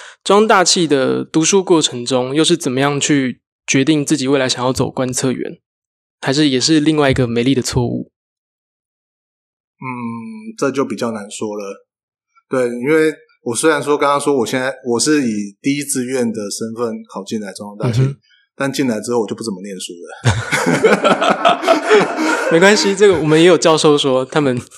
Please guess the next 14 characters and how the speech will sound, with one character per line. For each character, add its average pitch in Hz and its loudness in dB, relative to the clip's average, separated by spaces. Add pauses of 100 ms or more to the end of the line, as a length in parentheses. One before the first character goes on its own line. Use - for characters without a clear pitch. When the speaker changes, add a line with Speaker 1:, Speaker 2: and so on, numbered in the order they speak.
(400)
Speaker 2:
对， 127 0
Speaker 1:
嗯。 123 0
Speaker 2:
就 147 2
是 180 2 (400)
我 139 0 (680)
其 156 -2
实， 165 2 (960)
呃， 120 -2
研 143 -2
究 190 0
所 110 -4
的 107 -6
时 107 -6
候， 117 -2